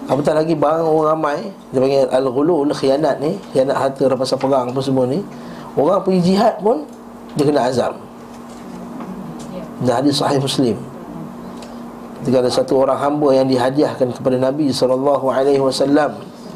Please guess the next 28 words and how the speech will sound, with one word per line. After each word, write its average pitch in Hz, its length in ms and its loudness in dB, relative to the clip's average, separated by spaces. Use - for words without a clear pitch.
dia 135 120 4
sedang 139 280 2
mengemas 143 480 0
barang 147 400 0
di 147 80 4
kenderaan 139 480 0
Nabi. 147 320 2
Tiba-tiba 143 400 2
dia 139 80 2
kena 135 160 0
panah 135 320 0
dengan 131 160 2
musuh, 127 400 -2
mati 127 480 0
dia. - 80 -10
Kemudian 147 400 2
orang 135 180 2
semua 139 240 0
kata, 139 160 0
"Masya 131 320 0
Allah, 131 240 2
syahid, 127 560 2
syahid." 127 560 2
Dia 127 80 4
kata, 127 260 0
"Bal 127 160 2
huwa 127 240 0
finnar." 143 560 -2